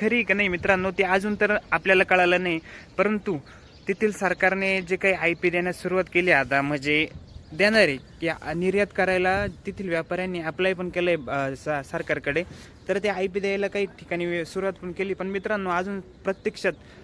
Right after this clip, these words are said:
कांदा निर्यात ही झालेली नाही किंवा तेथील आपल्या भारताकडून कांदा निर्यात ही झालेली नाही. आणि बाजारभाव तिथले जर बघायला गेले मित्रांनो, तर आत्ता आपण जवळपास शंभर ते एकशे दहा किंवा नव्वद, नव्वद टक्क्यापासून तर शंभर, एकशे दहा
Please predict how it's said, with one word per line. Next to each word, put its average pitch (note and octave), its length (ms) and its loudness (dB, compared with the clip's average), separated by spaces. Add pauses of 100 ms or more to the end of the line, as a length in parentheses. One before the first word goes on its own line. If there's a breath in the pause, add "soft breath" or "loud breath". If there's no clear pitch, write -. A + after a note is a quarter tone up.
(220 loud breath)
कांदा G3+ 540 0
निर्यात F3+ 480 -4
ही E3+ 100 -4
झालेली E3 380 -2
नाही F3 260 -4 (140)
किंवा F3+ 300 0 (120)
तेथील F#3+ 300 -6
आपल्या E3 320 -4
भारताकडून E3 580 -6
कांदा E3 420 -4 (520 loud breath)
निर्यात F#3 360 0
ही F#3+ 80 -2
झालेली E3 320 -2
नाही. E3+ 180 -4
आणि E3 240 -2
बाजारभाव F3+ 500 -2
तिथले F3+ 300 -6
जर D#3+ 120 -2
बघायला E3+ 320 -4
गेले D#3 180 -2
मित्रांनो, D#3+ 480 -6
तर E3 140 -8
आत्ता D#3+ 300 -8
आपण F3 260 -6
जवळपास D#3+ 460 -6
शंभर E3+ 320 -6
ते E3 320 -6 (420)
एकशे E3+ 260 -6
दहा E3 240 -2 (180)
किंवा F3 400 2 (100)
नव्वद, G3 420 -4 (220)
नव्वद G3+ 340 -4
टक्क्यापासून F3+ 480 -6
तर E3+ 160 -8
शंभर, D#3+ 280 -4
एकशे D3+ 240 -6
दहा D#3 140 -4